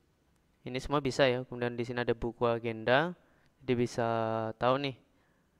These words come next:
rank buku agendanya dari kapan sampai kapannya.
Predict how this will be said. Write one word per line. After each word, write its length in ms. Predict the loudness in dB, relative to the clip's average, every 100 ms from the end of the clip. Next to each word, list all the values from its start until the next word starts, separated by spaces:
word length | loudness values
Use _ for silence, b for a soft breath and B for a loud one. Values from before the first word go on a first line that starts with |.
| _ -8
rank 320 | -6 -6 -4
buku 240 | -2 0
agendanya 640 | 0 -2 -4 -4 -4 -6 -8 _ _
dari 480 | -4 -2 -2 -2 -4 -4
kapan 400 | -4 -2 -4 -4
sampai 240 | -6 -6
kapannya. 640 | -6 -6 -6 -6 -4 -2